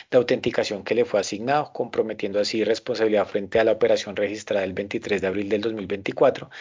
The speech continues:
y que es objeto de la presente controversia. Por lo anterior, se declarará aprobada la excepción propuesta por la entidad bancaria demandada,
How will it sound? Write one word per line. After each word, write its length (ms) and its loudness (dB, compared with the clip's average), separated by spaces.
y 120 2
que 100 4
es 100 2
objeto 340 0
de 60 4
la 140 2
presente 400 -4
controversia. 680 -4
Por 120 4
lo 80 4
anterior, 340 0
se 120 0
declarará 500 4
aprobada 440 2
la 80 4
excepción 340 -2
propuesta 480 0
por 100 2
la 80 4
entidad 280 0
bancaria 440 2
demandada, 680 0